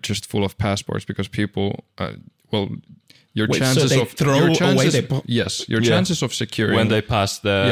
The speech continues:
Speaker 1: Yeah.
Speaker 3: Mediterranean.
Speaker 2: Oh,
Speaker 1: Yes.
Speaker 2: snap.
Speaker 1: Your chances of securing, uh,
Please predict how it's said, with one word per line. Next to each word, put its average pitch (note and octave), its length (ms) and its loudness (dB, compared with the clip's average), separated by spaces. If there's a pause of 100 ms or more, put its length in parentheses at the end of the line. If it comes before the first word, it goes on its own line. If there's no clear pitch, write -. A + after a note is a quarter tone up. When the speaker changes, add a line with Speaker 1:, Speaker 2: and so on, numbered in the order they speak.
(100)
Speaker 1:
Yeah. G#2+ 60 -4
Speaker 3:
Mediterranean. G2+ 600 -2
Speaker 2:
Oh, A2+ 300 2
Speaker 1:
Yes. G2 140 0
Speaker 2:
snap. F#2+ 500 -2
Speaker 1:
Your A#2+ 100 0
chances C#3+ 460 -2
of A#2+ 260 -4
securing, G2 680 -2 (220)
uh, F#2+ 280 -2